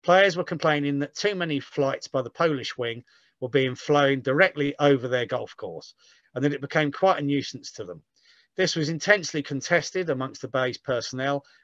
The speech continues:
with many pilots simply outraged by the fact that they cared more about a game of golf than the people who defended their country, and by the same token, someone's freedom to play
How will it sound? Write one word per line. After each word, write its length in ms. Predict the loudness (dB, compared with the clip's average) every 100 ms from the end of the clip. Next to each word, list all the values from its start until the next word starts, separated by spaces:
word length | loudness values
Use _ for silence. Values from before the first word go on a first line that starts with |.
| -8
with 120 | 0
many 240 | 0 0
pilots 460 | 0 2 2 0 -4
simply 300 | -6 -6 -2
outraged 580 | 4 2 2 -4 -4 -4
by 100 | -4
the 100 | -4
fact 280 | -4 -4 -4
that 120 | -10
they 120 | -10
cared 340 | -4 -4 -2 -2
more 220 | 0 2
about 300 | 2 -2 -2
a 40 |
game 300 | 0 2 2
of 120 | -2 0
golf 320 | 2 0 -10 _ _ _ _ -6
than 120 | -4
the 80 | 2
people 340 | 2 2 0
who 80 | -2
defended 420 | -2 -2 -2 0
their 160 | -2 -2
country, 600 | -2 -4 -4 -6 -8 -10 _ _ _ _
and 80 | 4
by 140 | 6 6
the 80 |
same 300 | 6 2 0
token, 420 | 0 0 0 -2 -2
someone's 400 | 0 0 -2 -4
freedom 440 | 0 0 2 -4
to 120 | -8
play 440 | -2 2 2 0